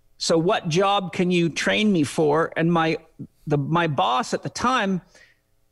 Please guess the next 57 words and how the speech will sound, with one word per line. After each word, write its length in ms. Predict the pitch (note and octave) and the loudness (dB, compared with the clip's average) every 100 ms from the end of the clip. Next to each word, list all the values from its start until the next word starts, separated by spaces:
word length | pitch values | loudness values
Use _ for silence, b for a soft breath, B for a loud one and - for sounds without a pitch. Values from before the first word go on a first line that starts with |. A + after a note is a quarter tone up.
| _ _ _ | _ _ _
uh, 60 | E3 | 0
I 180 | D#3 F3 | 2 2
was 180 | F3 | 2
a 40 | E3 | 2
mechanic 640 | D#3+ - G#3+ G#3+ - - | 0 0 -2 -2 -4 -6
in 100 | E3+ | 0
a 100 | D#3+ | 2
boat 540 | D3 C#2+ - E3 G#3 - | 2 -2 -2 0 2 0
marina 360 | D#3+ D#3+ D3+ | 0 0 0
on, 240 | D3+ D3+ C#3+ | 0 0 -2
on 160 | D3+ D3+ | 0 0
the, 160 | C3+ | 0
in 80 | C#3+ | 2
the 80 | D#3+ | 0
Florida 360 | - G3+ F#3+ D3+ | 2 2 2 0
Keys, 340 | - B3 G#3+ | -2 -2 0
said, 260 | - E3+ - | -2 -2 0
"Paul, 240 | G#3 G#3 | 0 0
the 80 | E3 | 0
way 180 | F3+ A3 | 0 0
to 80 | F3+ | 0
do 280 | C3+ B3 | 0 0
this 220 | A#3 D#3 E3 | 2 0 0
is 100 | C#3+ | -2
to 140 | - | 0
get 220 | F3+ F3 | 0 0
the 280 | F3 D3+ C#3 - | 0 0 -4 -10
school 520 | - - A3 A#3+ G#3 | -6 -2 2 2 4
with 180 | E3 - | 2 0
the 80 | D#3 | 0
longest 720 | D3+ D#3+ F3+ G#3 G#3 F#3+ - | 2 4 2 0 -2 -2 0
amount 320 | E3+ F3+ F#3 | 2 2 2
of 100 | D#3 | -2
time 360 | - G3+ G3 E3+ | -2 0 2 2
in 80 | C#3+ | 0
school, 400 | - A#3 A#3 D3+ | 0 2 2 2
because 260 | D3 D3+ | 0 0
the 80 | C#3+ | 2
more 260 | D#3+ F#3+ G#3 | 2 2 2
money 280 | F#3+ G3 | 2 2
they 160 | G3 E3+ | 2 2
have 180 | F3+ F3+ | 0 0
to 120 | F#3 | 0
invest 400 | D#3+ D3 F#3 - | 2 2 0 0
in 40 | |
you 80 | F3 | 2
to 100 | D3+ | 2
train 380 | C3+ - A3+ A#3+ | 0 0 2 2
you, 100 | F3 | 2
the 100 | D#3 | 2
more 200 | E3 F3+ | 2 2
you're 160 | E3+ D#3 | 2 2
worth 260 | E3+ F3 | 2 0
when 140 | D#3 D3+ | 2 2
you 80 | |
get 160 | C3+ C#3+ | 2 2
out." 380 | E3 F3 - | 2 0 -4